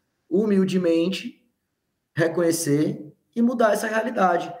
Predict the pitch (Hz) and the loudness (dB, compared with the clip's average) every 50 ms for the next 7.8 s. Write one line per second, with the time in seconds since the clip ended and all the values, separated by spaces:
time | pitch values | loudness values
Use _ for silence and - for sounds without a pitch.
0 | - - - _ - - 185 202 196 190 180 196 - 160 175 190 190 180 139 127 | -20 -20 -20 _ -4 0 0 2 2 0 -2 0 0 2 2 2 2 2 0 -4
1 | - - - - _ _ _ - 156 151 - - 208 233 196 185 170 185 202 196 | -6 -12 -16 -20 _ _ _ -8 -8 -6 -4 -2 -2 0 0 2 2 2 2 0
2 | - - - - 185 - 147 - - 151 139 - 143 160 170 170 165 147 - - | -2 -4 -2 -2 -2 -2 -2 -2 0 0 0 2 2 2 2 2 0 0 0 0
3 | 160 160 165 165 - 147 156 165 165 160 143 127 113 101 - - - _ _ _ | 2 2 2 0 0 0 2 2 2 2 0 -2 -6 -8 -10 -14 -20 _ _ _
4 | _ _ _ _ _ _ - 151 147 - - 165 160 - - 156 156 151 - 151 | _ _ _ _ _ _ -4 -2 0 0 0 0 0 0 0 0 0 0 -2 -4
5 | 147 143 139 147 160 165 160 151 139 127 120 - 135 - - 151 151 151 151 151 | -4 -2 -2 -2 -2 0 0 0 0 0 0 -4 -8 -6 -2 0 0 0 0 -2
6 | 139 143 151 147 151 143 139 - - - - - - _ _ _ _ _ - 139 | -2 0 2 2 2 0 -2 -4 -8 -12 -16 -20 -20 _ _ _ _ _ -16 -14
7 | 139 - - 156 143 139 156 196 220 202 160 135 - - - | -12 -6 -2 0 0 0 0 0 0 0 0 0 0 -2 -8